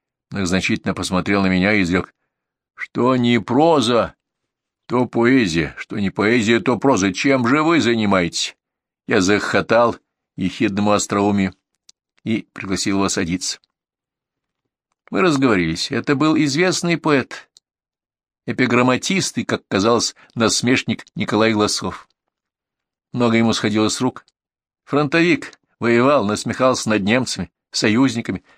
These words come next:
да над нашими порядками. Одну из последних его язвительных шуток в советское время я запомнил. «Если бы кто-нибудь мне сказал:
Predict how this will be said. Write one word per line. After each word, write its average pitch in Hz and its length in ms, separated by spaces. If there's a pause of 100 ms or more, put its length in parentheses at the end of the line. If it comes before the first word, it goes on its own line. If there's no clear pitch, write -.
(120)
да 117 100
над 107 140
нашими 113 340
порядками. 113 480 (1040)
Одну 107 340
из 110 140
последних 107 600
его 104 100
язвительных 98 640
шуток - 420 (300)
в - 60
советское 104 420
время 90 260
я - 140
запомнил. 90 440 (1300)
«Если 131 200
бы 131 120
кто-нибудь 160 580
мне 151 220
сказал: 143 520